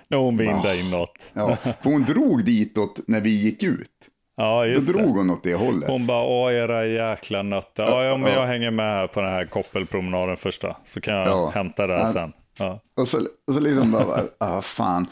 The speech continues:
Speaker 2: Ja, men det är ju gris liksom." Det, vet du, det är så här en granröska som hänger ner, som ligger och trycker där.
Speaker 1: Ja.
Speaker 2: Och jag började gå där,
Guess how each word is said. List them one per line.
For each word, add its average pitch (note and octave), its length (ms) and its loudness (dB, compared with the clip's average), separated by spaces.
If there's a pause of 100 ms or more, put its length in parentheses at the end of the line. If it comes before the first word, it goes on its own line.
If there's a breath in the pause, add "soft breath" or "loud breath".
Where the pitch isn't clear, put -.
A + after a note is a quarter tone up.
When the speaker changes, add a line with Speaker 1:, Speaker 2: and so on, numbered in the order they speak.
(260 loud breath)
Speaker 2:
Ja, G#2 140 -2
men F#2 120 0
det F#2+ 60 2
är G2 40 2
ju F#2 60 0
gris F2+ 460 -2
liksom." A2 240 -2
Det, A2 80 2
vet A2 280 0
du, A2+ 80 0
det A2 240 0
är G#2 40 0
så A2 120 -2
här F#2+ 360 0
en G2+ 160 2
granröska F#2+ 920 0
som G2 300 0
hänger F#2+ 400 0
ner, E2+ 200 0
som - 180 -2
ligger F#2+ 280 0
och E2 100 -4
trycker - 420 -4
där. A#1 240 -4 (400 loud breath)
Speaker 1:
Ja. A2 380 0
Speaker 2:
Och A2+ 80 2
jag A#2 160 2
började F#2+ 240 2
gå F#2+ 200 2
där, F2+ 360 0